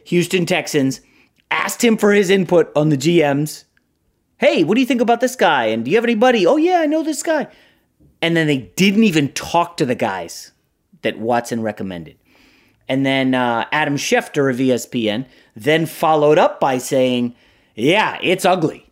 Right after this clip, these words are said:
And there is speculation that Deshaun Watson could force a trade." Now, I said that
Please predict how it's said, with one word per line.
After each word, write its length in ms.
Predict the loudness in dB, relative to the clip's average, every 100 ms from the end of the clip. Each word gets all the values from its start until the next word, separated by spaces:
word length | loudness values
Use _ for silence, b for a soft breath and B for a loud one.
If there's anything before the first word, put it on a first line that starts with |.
| _
And 560 | -4 -2 -2 -2 -2 0
there 220 | 2 4
is 160 | 4 0
speculation 720 | -4 0 0 2 0 0 0
that 160 | 0
Deshaun 320 | -2 -2 0 2
Watson 320 | 0 -2 -8
could 120 | -10
force 240 | -6 -6
a 60 | -4
trade." 260 | -4 -4 -4
Now, 140 | -4
I 80 | -4
said 380 | -4 0 0 0
that 260 | -6 -6